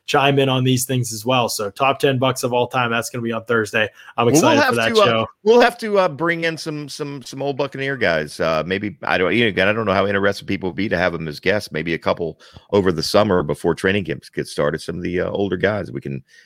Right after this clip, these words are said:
Speaker 1: Yeah.
Speaker 2: maybe bring aboard as guests too, if we're gonna do some
Speaker 1: Right.
Speaker 2: throwback stuff. But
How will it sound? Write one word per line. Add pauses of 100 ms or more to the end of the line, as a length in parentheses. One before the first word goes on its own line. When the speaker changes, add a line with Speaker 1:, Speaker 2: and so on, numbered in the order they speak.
Speaker 1:
Yeah.
Speaker 2:
maybe
bring
aboard
as
guests
too,
if
we're
gonna
do
some
Speaker 1:
Right.
Speaker 2:
throwback
stuff.
But